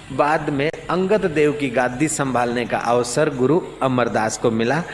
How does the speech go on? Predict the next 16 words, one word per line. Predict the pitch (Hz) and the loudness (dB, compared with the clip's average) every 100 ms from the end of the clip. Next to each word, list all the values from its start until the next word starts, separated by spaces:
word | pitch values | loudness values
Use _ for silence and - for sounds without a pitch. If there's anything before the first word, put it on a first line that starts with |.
| - 160 | -6 0
ये | 135 | 0
सिख | - 240 233 | 2 -2 0
धर्म | 151 113 123 123 | 0 2 2 0
की | 123 127 170 175 - - | 0 2 2 -2 -6 -6
गाथा | 113 113 - | -4 -4 -6
को | 120 139 | -2 0
जानने | 120 110 117 107 | 0 -2 -2 0
वाले | 107 117 | 0 0
लोगों | 123 110 139 | -2 -2 -2
को | 143 | -2
पता | 123 - - | -4 -6 -8
है। | - - - - - - - - - - - - - | -10 -14 -18 -20 -20 -20 -20 -20 -20 -20 -20 -10 0
भगवान | 190 208 240 254 247 | 2 4 4 2 0
शिव | - 254 247 | -2 -4 -2
कहते | 240 233 269 | -2 -2 -2
हैं | 208 135 | -4 -6